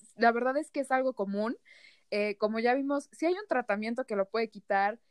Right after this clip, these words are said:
sí hay manera de, de diagnosticarlo con, a pesar de todo, este, con,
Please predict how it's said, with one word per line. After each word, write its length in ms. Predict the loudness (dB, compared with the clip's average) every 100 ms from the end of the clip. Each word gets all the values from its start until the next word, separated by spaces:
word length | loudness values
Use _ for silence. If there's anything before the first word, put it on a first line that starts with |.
| _ _
sí 360 | -20 -4 0 4
hay 320 | 4 2 -2
manera 560 | -4 -4 -2 -2 -2 -2
de, 420 | -4 -2 -2 -4 -6 -20 _ _ _ _ _ _ _ -2
de 200 | 2 4
diagnosticarlo 1160 | 2 -2 -4 -4 -4 2 2 2 0 0 -2 -10 _ _
con, 520 | -2 2 2 0 -10 -18 _
a 80 | -6
pesar 360 | -4 -6 -4 -4
de 100 | -4
todo, 480 | -4 -4 -4 -4 -4
este, 800 | -6 -8 -12 -6 -4 -2 -4 -8 _ _ _ _
con, 1000 | 4 6 8 8 6 2 -2 -6 -10